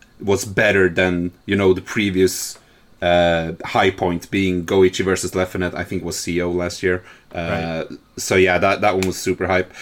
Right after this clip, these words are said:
Speaker 1: Uh, speaking of triumphant returns, we have Infiltration in Samurai Shodown. Amazing job! He shows up. I, Samurai Shodown's top eight was like a who's who of fighting <laughs> game, uh,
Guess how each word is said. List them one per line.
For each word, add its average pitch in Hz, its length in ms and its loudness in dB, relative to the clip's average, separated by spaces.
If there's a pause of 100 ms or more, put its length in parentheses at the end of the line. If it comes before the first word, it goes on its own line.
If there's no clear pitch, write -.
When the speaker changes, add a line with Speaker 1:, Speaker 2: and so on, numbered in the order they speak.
(280)
Speaker 1:
Uh, 104 440 4 (100)
speaking - 380 -2
of 107 100 0
triumphant 101 380 0
returns, 110 400 0
we 101 60 4
have 92 100 0
Infiltration 92 760 0
in 87 240 -4
Samurai 85 400 -2
Shodown. 82 540 -4 (180)
Amazing 95 480 2
job! 87 380 2
He 90 40 -4
shows 92 360 0
up. 90 280 0 (380)
I, 127 120 2
Samurai 131 440 2
Shodown's 143 340 2
top 101 280 0
eight 120 160 2
was 92 120 -4
like 90 140 0
a 85 40 -8
who's 101 340 -4
who 98 360 -2 (280)
of 95 120 0
fighting 123 420 2
<laughs> - 120 -4
game, 104 400 0 (300)
uh, 90 560 2